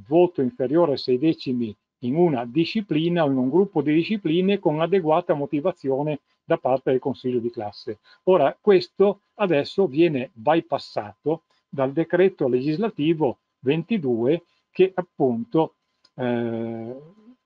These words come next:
consente di prescindere dai vari requisiti, mm, previsti dalla normativa ordinaria,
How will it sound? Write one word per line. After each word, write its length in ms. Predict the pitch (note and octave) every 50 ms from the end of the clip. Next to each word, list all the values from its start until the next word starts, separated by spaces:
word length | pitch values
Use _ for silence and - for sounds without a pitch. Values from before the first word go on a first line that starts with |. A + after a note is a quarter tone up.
| _ _ _ _ _
consente 720 | - F3 G3 G3 G3 - - D3+ D3+ D#3+ D3+ - - C#3+ A#2
di 300 | A#2 C#3 D#3 E3 E3 - _
prescindere 840 | _ E3+ E3+ F3 - - D#3+ C#3 C3+ C3 B2 C#3 C#3 C#3 D3+ D3 - _ _ _
dai 200 | - C3 B2+ B2+
vari 300 | B2+ E3 E3 D#3+ D3 C3
requisiti, 840 | B2+ C#3 C3+ - - G3+ D#3+ A#2+ C3 B2+ - - _ D3+ D3+ D3+ - _ _ _ _ _ - C#3+
mm, 100 | B2 A#2
previsti 500 | - - C3 B2+ B2+ E3 D#3 - - B2+
dalla 220 | A#2+ A#2+ A#2+ A#2+
normativa 540 | B2 B2+ C3 B2+ C3+ C#3+ - F#3 F#3 D3 D3
ordinaria, 680 | C#3+ C#3 E3 G#3 F#3 C#3 C3 C3 B2+ C3 D3+ E3+ D#3+